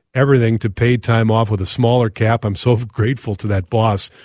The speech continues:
for that initial tip. Another great show. Have a fabulous day. Thank you very much for that comment, because, uh, texters have got a case of the Mondays today.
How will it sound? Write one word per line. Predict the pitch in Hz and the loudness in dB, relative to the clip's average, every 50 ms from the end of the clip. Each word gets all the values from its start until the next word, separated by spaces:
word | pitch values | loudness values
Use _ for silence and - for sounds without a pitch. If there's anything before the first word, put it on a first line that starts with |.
| - _ _ | -20 _ _
for | - 101 | -4 -2
that | 107 104 101 | -2 0 0
initial | 101 98 107 131 147 - - 135 110 | -2 0 2 2 2 2 2 -2 -2
tip. | - - 123 120 120 - - | -2 0 0 0 0 0 -4
Another | 107 101 104 117 131 135 131 | -4 -2 -2 0 0 0 0
great | 117 107 113 104 95 92 | 0 0 0 0 -2 -4
show. | - - 110 107 104 101 104 - _ _ _ _ | -4 -2 0 0 2 2 0 -2 _ _ _ _
Have | _ - 104 101 95 | _ -2 -2 0 0
a | 92 | -4
fabulous | - - 92 87 82 80 82 87 82 80 80 - | -6 -6 -4 -4 -4 -4 -4 -6 -6 -8 -10 -12
day. | - - 78 73 - | -16 -16 -18 -12 -4
Thank | - 147 180 180 - | 0 0 0 0 0
you | 151 | -2
very | 120 120 117 110 90 | -2 0 0 -2 -4
much | 80 73 - - - | -6 -10 -16 -20 -20
for | - - 87 | -16 -12 -10
that | 85 82 - - | -10 -10 -10 -8
comment, | - 95 87 78 78 69 73 - - - _ _ _ _ _ _ _ | -6 -4 -4 -4 -4 -6 -8 -10 -12 -18 _ _ _ _ _ _ _
because, | - 101 - - 92 85 80 - - | -12 -10 -4 -2 0 0 0 0 -2
uh, | 87 73 73 - - - _ _ _ _ _ _ _ _ | -2 -2 -4 -6 -8 -12 _ _ _ _ _ _ _ _
texters | - 131 127 - - 123 104 90 | -2 -2 -2 -2 -2 -2 -2 -2
have | 95 87 98 92 92 | -4 -4 -6 -4 -2
got | 98 110 107 | -2 -2 -2
a | 98 | 0
case | - 117 117 110 - | 0 0 0 0 0
of | 104 92 | -2 -6
the | 90 | -6
Mondays | 87 85 82 80 76 78 76 73 - - | -6 -6 -8 -10 -10 -12 -12 -14 -14 -6
today. | - - 80 73 73 76 - | -4 -2 -2 -2 -2 -4 -6